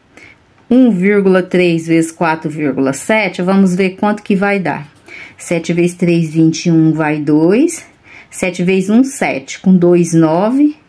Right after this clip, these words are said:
Quatro vezes três, doze, vai um. Quatro vezes um, quatro. E um que foi, cinco. Soma-se tudo. Abaixo um, nove mais dois, onze, vai um, mais cinco, seis. A vírgula é ape-, após duas casas, então eu conto uma, duas e coloco aqui, certo?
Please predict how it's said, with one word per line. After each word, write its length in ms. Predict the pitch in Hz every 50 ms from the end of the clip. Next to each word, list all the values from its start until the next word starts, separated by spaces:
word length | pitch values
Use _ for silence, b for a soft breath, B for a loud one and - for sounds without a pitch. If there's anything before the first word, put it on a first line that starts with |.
| _ B B B B B B B
Quatro 320 | - 190 180 185 185 185
vezes 280 | 175 180 180 185 185 -
três, 440 | - 190 180 180 170 160 160 - -
doze, 520 | 151 165 175 175 170 160 151 151 156 151
vai 420 | 151 156 156 156 151 151 151 151 151
um. 340 | 160 165 196 233 285 294 302 B B B B B B B B
Quatro 280 | - 180 180 180 180
vezes 240 | 180 190 185 180 175
um, 160 | 202 220 240
quatro. 460 | 247 - 202 170 156 160 160 - 170 170
E 40 |
um 60 | 170 170
que 140 | 170 185
foi, 300 | 170 - - 180 185 214 220
cinco. 540 | - - - - 160 147 147 - - - - - _ _ _ _ _ _ B B B B B B B B B
Soma-se 640 | - - - 190 180 175 175 170 165 165 - - 160
tudo. 640 | 160 - - 165 180 202 233 233 302 320 370 349 - _ _ _ - -
Abaixo 500 | 170 170 160 165 165 165 165 - - 208
um, 400 | 226 254 294 339 349 359 370 339
nove 260 | 226 190 180 175 190
mais 260 | 185 185 185 180 175
dois, 340 | 170 165 170 175 175 165 170
onze, 320 | 175 170 170 165 165 180
vai 320 | 170 170 180 190 196 190 208
um, 300 | 226 247 262 269 269 262
mais 220 | 240 240 240 233
cinco, 360 | - - 247 233 233 - -
seis. 520 | 262 - - - 160 147 - - - - B B B B B B B B B B B _ _ _ _ _ _
A 140 | 214 226 220
vírgula 380 | 196 247 285 311 302 285 285
é 60 | 269
ape-, 360 | 262 269 - 269 269 262 - -
após 360 | 214 220 220 - 254 254 262
duas 320 | 214 240 269 311 349 339 -
casas, 400 | - 214 170 156 160 165 185 180
então 140 | 185 220
eu 80 | 226 233
conto 320 | 233 240 208 202 202 226
uma, 180 | 220 220 226 220
duas 440 | 202 190 220 226 254 277 285 277 277
e 100 | 254 247
coloco 460 | 254 - 247 233 220 220 220 226 269
aqui, 340 | 262 262 - - - - -
certo? 500 | - - - 208 226 262 330 330 -